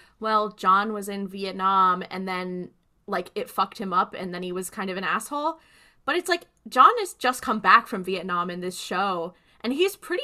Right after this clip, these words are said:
ch-, like, he's, obviously, I think it's something that's gonna get dissected later on, but, like, he's pretty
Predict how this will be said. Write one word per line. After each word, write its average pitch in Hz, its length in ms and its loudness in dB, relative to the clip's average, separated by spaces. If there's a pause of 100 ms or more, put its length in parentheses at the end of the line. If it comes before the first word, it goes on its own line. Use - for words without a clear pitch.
ch-, - 220 -12 (100)
like, 240 160 -4
he's, 349 240 -8 (560)
obviously, 285 600 4 (140)
I 214 140 4
think 214 220 -6
it's 202 100 -4
something 208 180 -4
that's 190 120 -10
gonna 208 140 -4
get 190 140 -6
dissected 190 460 -6
later 175 260 -4
on, 190 200 2
but, 185 140 -4
like, 220 140 -4
he's 285 320 -10
pretty 311 680 0